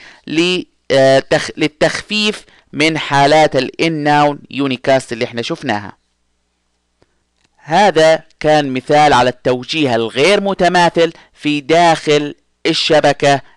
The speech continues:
المحلية. ناخذ مثال آخر على التوجيه الغير متماثل أثناء اتصال الشبكة المحلية بالخارج، آه، اللي هو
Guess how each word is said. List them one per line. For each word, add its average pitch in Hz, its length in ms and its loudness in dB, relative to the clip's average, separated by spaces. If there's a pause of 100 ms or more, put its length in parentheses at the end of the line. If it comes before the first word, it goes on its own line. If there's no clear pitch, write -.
(140)
المحلية. 131 800 -4 (1900)
ناخذ 180 560 -2
مثال 165 460 0
آخر 143 420 2
على 120 160 2
التوجيه 127 560 -2
الغير 123 360 0
متماثل 151 680 0 (440)
أثناء 160 580 -2
اتصال 143 480 0
الشبكة 135 460 0
المحلية 123 560 -2
بالخارج، 147 720 0 (560)
آه، 123 180 2
اللي 123 160 -2
هو 127 320 0